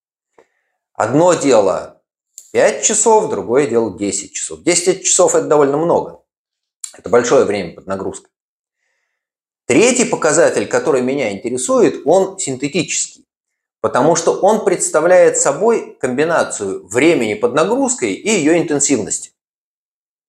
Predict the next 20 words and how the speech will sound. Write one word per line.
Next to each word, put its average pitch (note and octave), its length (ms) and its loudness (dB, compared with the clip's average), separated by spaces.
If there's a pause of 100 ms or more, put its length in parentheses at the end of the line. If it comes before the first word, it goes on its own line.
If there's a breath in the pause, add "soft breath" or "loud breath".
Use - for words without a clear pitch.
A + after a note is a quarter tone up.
(1300)
А, F#2 560 0
Garmin A3+ 480 2
этот G#3 300 2
показатель G3 540 0
считает, E3 680 2
ну G3 160 2
и C#3 100 0
Training C3+ 360 -4
Peaks, B3 240 -6
то C3 80 -2
есть G2+ 140 -6
платформа, B2+ 440 0
на A2 100 -4
которой A#2+ 300 0
мы A#2 100 2
работаем, C3 440 2
тоже A#2 260 0
считает G#2 500 -2
этот - 280 -12
показатель. F#2 500 -6